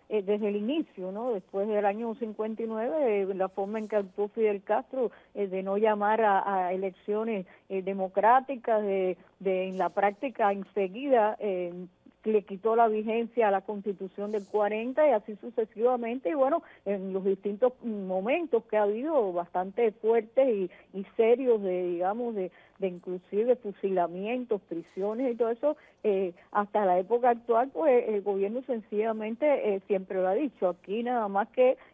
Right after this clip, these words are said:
eh, se puede ser revolucionario, o sea, ser de, del gobierno, eh, actual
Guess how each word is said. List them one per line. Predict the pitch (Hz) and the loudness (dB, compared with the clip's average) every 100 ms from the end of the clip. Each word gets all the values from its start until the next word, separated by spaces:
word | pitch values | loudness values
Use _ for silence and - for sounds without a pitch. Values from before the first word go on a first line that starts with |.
| - | -4
eh, | 208 185 | -4 -2
se | 214 | -2
puede | 185 196 202 | 0 0 0
ser | 214 214 | 0 2
revolucionario, | 233 226 226 220 240 233 214 254 330 | 2 2 0 -2 0 0 0 -2 -6
o | 240 | -8
sea, | 220 202 - | -4 -4 -2
ser | 202 208 | -4 0
de, | 240 220 | 2 2
del | 180 185 | 2 -4
gobierno, | 180 180 180 185 220 254 254 190 170 - _ - | -2 -2 0 -2 -2 -4 -6 -6 -10 -16 _ -4
eh, | |
actual | 190 202 - 220 240 | -4 -4 2 4 4